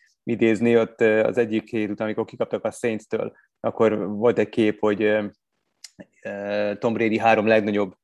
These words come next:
ö, gyengesége, Eli Manning, Nick Foles és az alapszakasz Saints. De hogyha komolyra fordítjuk a szót, akkor, ö, mivel lehet megfogni Bradyt, ha egyáltalán meg lehet fogni Bradyt és a Bucksot?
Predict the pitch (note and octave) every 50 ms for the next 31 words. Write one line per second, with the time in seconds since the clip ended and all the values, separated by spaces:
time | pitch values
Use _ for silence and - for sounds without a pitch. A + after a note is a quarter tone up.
0 | _ _ A2+ G#2+ G#2 A2 A2 A2 G#2+ G#2 G2+ A#2+ A2+ A2+ A2 A2+ - - - A#2
1 | A2 A2 A#2 G#2+ - - _ _ _ _ - B2 A#2+ A2 A2 A2 A#2 A2+ A2 A2+
2 | G#2+ A2+ A#2+ A2 - - - A2+ A2 A#2+ A#2 - A2 G2 - A2 G#2 A2 A2 G#2+
3 | G#2 G2+ - - A2+ - - A2 G#2+ - - - A#2 A2 - A2 A2+ - - _
4 | _ _ _ _ _ _ _ _ _ - _ _ _ _ - - A#2+ A2+ A2 A2+
5 | - B2 A#2+ A#2 A2+ A2 - C3+ A#2+ A#2 A2+ A2+ G#2+ - A#2+ A2+ G#2 G2 F#2+ -
6 | A2 - A2 - - - A2 G#2+ F#2+ - - G#2+ - _ - A2+ A2 A2 A2 A2
7 | A2 A2 A#2+ B2+ A#2+ A2+ A2 A2 A2 G#2 G#2+ A2 - - A2+ G#2 - _ A2+ A2
8 | A2 G#2 - G#2+ A2+ A2 G2+ G#2+ - - A2 G#2+ G2+ A2 G#2+ - G#2+ G#2 A2 G#2+
9 | G#2 G#2 G#2+ A2 A2 - _ A#2 G#2 G#2 G#2+ G2+ F2+ G#2+ G#2+ - A2 - - -
10 | - G2+ A2 A2 G#2+ - - - A2+ -